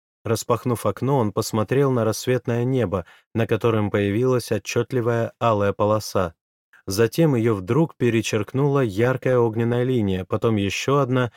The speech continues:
следом вспыхнул огненный шар на одной из башен, освещая все вокруг. До ушей раздавленного горем Чайки донесся далекий шум начинавшегося сражения.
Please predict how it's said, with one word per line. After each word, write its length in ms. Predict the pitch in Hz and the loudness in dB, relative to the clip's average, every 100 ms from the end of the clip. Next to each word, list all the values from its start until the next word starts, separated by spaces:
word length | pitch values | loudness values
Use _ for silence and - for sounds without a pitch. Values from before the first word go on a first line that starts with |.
| _ _ | _ _
следом 460 | - - 117 110 110 | -10 -2 0 2 0
вспыхнул 560 | - - 139 - 131 - | -2 -4 -4 0 0 0
огненный 420 | 120 120 123 123 | -4 -2 -2 -2
шар 360 | 120 - 120 95 | -2 0 0 0
на 140 | 98 | 0
одной 240 | 95 104 101 | 0 0 -2
из 120 | 87 | -2
башен, 460 | 92 123 - 110 - _ - | 0 0 -2 -4 -6 _ -4
освещая 680 | 120 - 117 101 - 113 107 | -4 -2 -2 -2 -2 0 -2
все 240 | - 110 | -2 -2
вокруг. 500 | 104 101 120 95 - _ _ _ _ _ - | -2 -2 -2 -2 -6 _ _ _ _ _ -2
До 160 | 104 | 2
ушей 400 | 113 104 - 131 | 2 2 0 0
раздавленного 720 | 107 101 98 117 107 104 104 104 | 2 0 0 2 2 2 2 2
горем 320 | 110 104 98 | 2 2 0
Чайки 420 | - 131 120 117 | 0 0 0 -2
донесся 580 | 98 107 113 120 - 110 | 0 0 0 -2 -2 -2
далекий 500 | 101 107 123 - 101 | 0 0 0 0 -2
шум 400 | - 127 131 117 - - | -2 -2 -2 -4 -12 -6
начинавшегося 920 | 113 117 113 107 98 - 104 101 110 | -4 -2 -2 -2 -2 -2 -4 -4 -6
сражения. 760 | - 110 104 113 98 92 87 | -4 -2 0 0 0 -2 -4